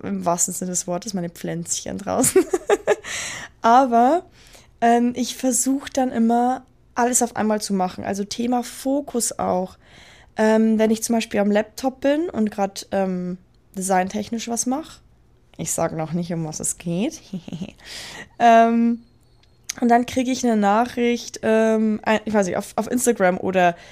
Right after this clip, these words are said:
ähm, eine Frage zu den Ringana-Produkten oder irgendwie sowas. Und dann switch ich da gleich rüber. Und dann denk ich mir so, „Nein, Doris, mach doch erstmal das fertig, ähm,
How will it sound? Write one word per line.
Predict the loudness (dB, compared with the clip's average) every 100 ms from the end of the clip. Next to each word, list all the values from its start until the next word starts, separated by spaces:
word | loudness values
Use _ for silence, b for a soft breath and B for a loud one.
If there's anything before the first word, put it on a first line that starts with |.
| B -2
ähm, | 2 2 2 -2 -4 -6 -6 -6 -8 -10 -16 -20 -20 -20 _ -2
eine | 0
Frage | 0 2 4 6 4 2 2
zu | 0
den | 0
Ringana-Produkten | 2 4 6 6 2 -2 -4 -4 -6
oder | -2 0
irgendwie | 0 0 -2
sowas. | -2 -4 B B B
Und | 2
dann | 4
switch | 4 2 2 0
ich | 0
da | 0
gleich | 2 0 0
rüber. | 0 2
Und | 2
dann | 4
denk | 2
ich | 2
mir | 0
so, | 0 -4 B B B _ _ _ _ -6
„Nein, | -2 0 0 0 2
Doris, | 4 4 2 -2 -6 b b b b b -4
mach | 0 0 0
doch | -6 -6
erstmal | -6 -4 -2 -2
das | -2 -4
fertig, | 0 0 0 -6 -6 -12 _ _ _ _ _ _ _ _
ähm, | 0 2 4 2